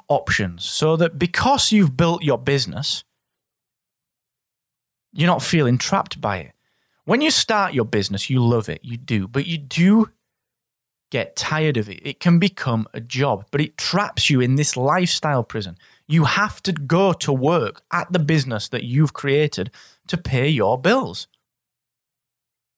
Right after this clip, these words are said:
It's that simple. But by embracing the journey that I've taken you on through the last month, you actually give yourself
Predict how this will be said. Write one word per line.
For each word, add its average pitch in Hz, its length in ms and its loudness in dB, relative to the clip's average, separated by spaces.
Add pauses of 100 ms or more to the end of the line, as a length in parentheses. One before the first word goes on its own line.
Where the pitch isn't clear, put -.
(760)
It's 202 200 0
that 175 240 0
simple. 208 540 2 (1400)
But 180 160 2
by 214 160 4
embracing 202 640 4
the 151 60 4
journey 151 360 2
that 131 80 -2
I've 123 160 -4
taken 151 400 0
you 127 100 4
on 113 120 2
through 127 240 0
the 113 60 0
last 104 280 0
month, 147 560 2 (640)
you 294 260 4
actually 151 640 2
give 127 220 -2
yourself 92 420 0